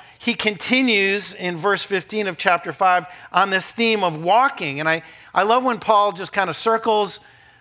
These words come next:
a theme, and then he kinda circles it again and goes a little deeper and adds a little bit more, and he fills out our thoughts. It's a circular way of teaching, not just, "Well, I'm gonna give you one topic and then switch, and now it's another topic, and then we'll add another topic."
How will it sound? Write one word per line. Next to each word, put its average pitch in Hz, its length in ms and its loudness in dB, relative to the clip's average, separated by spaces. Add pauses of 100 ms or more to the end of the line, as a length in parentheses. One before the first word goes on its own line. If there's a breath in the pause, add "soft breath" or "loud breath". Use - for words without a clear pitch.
(100)
a 180 140 2
theme, 208 340 0
and 190 80 -2
then 196 140 2
he 202 160 -2
kinda 196 240 0
circles 220 520 0
it 202 120 0
again 196 240 0
and 185 100 -4
goes 185 160 0
a 185 60 -4
little 180 160 -2
deeper 190 280 -6
and 180 100 -2
adds 196 320 2
a 202 40 0
little 185 200 -4
bit 180 160 -4
more, 190 240 0
and 175 120 -4
he 170 80 -4
fills 208 460 0
out 190 200 4
our 165 120 2
thoughts. 160 460 0 (540 soft breath)
It's - 280 -6 (240 soft breath)
a 175 100 2
circular 240 540 0
way 180 180 4
of 170 100 0
teaching, 185 400 -6
not 190 220 2
just, 185 240 -4 (200)
"Well, 175 200 4
I'm 175 140 2
gonna 175 140 -2
give 175 180 -6
you 170 80 -2
one 180 180 0
topic 170 400 0
and 165 100 -4
then 160 140 0
switch, 175 340 -6
and 175 60 -8
now 165 120 2
it's 156 120 -6
another 165 200 -4
topic, 160 420 0
and 165 80 -4
then 160 80 0
we'll 160 100 0
add 156 140 2
another 165 260 0
topic." 165 300 0